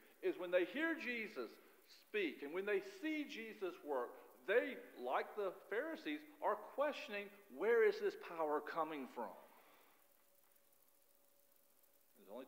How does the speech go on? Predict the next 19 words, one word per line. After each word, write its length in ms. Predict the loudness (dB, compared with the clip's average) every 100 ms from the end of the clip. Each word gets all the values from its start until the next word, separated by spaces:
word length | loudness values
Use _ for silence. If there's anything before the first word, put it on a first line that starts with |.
| -12
two 120 | -12
answers. 420 | -12 -16 -20 -20 -20 _ _ _ _ _ _ _ _ -20 _ _ _ -20 _ _ -20 -20 _ -20 -20 -20 -16
It's 120 | -12
either 100 | -12
from 240 | -14 -16
God 380 | -8 -4 -4 -6 -12 -20 -20 -20 _ _ _ _ _ -20 -20 -20 -20 -20
or 80 | -18
it's 120 | -16
from 120 | -18
the 80 | -10
devil. 320 | -8 -8 -8 -18 -20 -20 -20 _ _ _ _ _ _ _ -20 _ _ _ _ _ _ _ -20 _ _ -20 -20 -20 _ -20 _ _ _ _ _ _ _ _
They're 100 | -8
not 240 | -8 -8
leaning 240 | -8 -10 -12
towards 240 | -12 -12 -10
God 240 | -6 -6 -8
with 80 | -14
Jesus 400 | -14 -14 -14 -20
here. 80 | -20